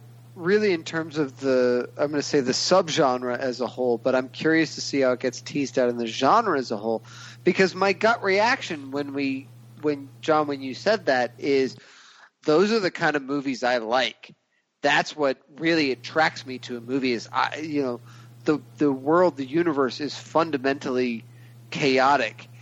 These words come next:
and the idea of a movie that rests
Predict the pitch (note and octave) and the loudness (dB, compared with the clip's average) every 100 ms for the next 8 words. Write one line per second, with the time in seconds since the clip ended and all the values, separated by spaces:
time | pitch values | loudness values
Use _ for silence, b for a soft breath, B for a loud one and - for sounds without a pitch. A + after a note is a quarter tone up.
0 | b - D3+ C3 C3 C3 B2+ B2 A#2+ B2+ | b -4 -4 -2 0 0 0 -2 -4 0
1 | C#3 C#3 C3+ C3+ - B2+ A#2+ A#2 C3+ B2+ | 4 4 4 0 -2 0 0 -2 -8 -8
2 | B2+ B2+ C3+ A#2 A#2+ A2+ A#2 - b b | -4 0 0 2 2 2 0 -6 b b
3 | b b - - - - D3 C#3 D3 - | b b -20 -20 -10 -6 0 4 4 4
4 | - | -4